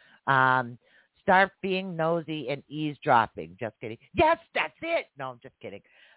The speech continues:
But yes, you need to. <laughs> Ringing, yes.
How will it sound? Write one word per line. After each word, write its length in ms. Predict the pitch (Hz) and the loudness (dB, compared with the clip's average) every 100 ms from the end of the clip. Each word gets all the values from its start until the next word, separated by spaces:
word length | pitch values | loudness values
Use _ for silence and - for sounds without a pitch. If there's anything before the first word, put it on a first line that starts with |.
| _ | _
But 180 | 165 - | -6 -6
yes, 220 | 175 165 - | -6 -6 -8
you 220 | 165 175 190 | -12 -12 -12
need 420 | 196 220 247 226 - - | -10 -8 -8 -10 -14 -12
to. 80 | 180 - - - - - - - - - _ | -6 -6 -6 -10 -14 -14 -14 -14 -14 -16 _
<laughs> 60 | - _ _ - - _ _ | -18 _ _ -20 -20 _ _
Ringing, 640 | 131 196 208 196 156 123 123 | -2 0 0 0 -4 -6 -2
yes. 320 | 175 175 | 2 4